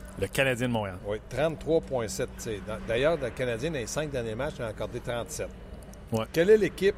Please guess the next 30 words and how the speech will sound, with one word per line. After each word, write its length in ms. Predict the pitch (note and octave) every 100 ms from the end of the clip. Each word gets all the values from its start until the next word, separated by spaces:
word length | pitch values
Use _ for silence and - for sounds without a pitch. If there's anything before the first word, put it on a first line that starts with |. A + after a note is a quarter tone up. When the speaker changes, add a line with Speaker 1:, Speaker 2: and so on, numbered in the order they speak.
| -
Speaker 2:
que 120 | C3+
le, 600 | A#2 A#2+ A2+ A2 G#2+ G#2 G2 -
que 60 |
le, 300 | A2+ G#2+ A2 G2
un, 120 | D3+ E3+ G#3
une 160 | B3+
des 240 | F#3 B2+ B2
équipes 260 | G2 F3
qui 80 | D3
a 40 |
le 80 | A#2
moins 180 | B2+ C#3+
de 60 | -
tirs ? 180 | E3
Ben, 100 | C#3+
je 60 | G2+
vais 100 | G#2
te 80 | F#2+
dire, 140 | B2+
le 80 | A2+
Canadien. 460 | A2+ A#2+ A2 C#3 G#3+ - - - - - - - - -
Ils 60 |
sont 220 | - C#3 -
classés 440 | D#3+ E3+ E3 - G3+
combien 420 | G3 F3+ F#3+ B3
sur 180 | - G#2+
trente 280 | - D3 E3 B2+
équipes, 260 | - D#3 - - G#2+
les 120 | A2+
tirs 400 | - - E3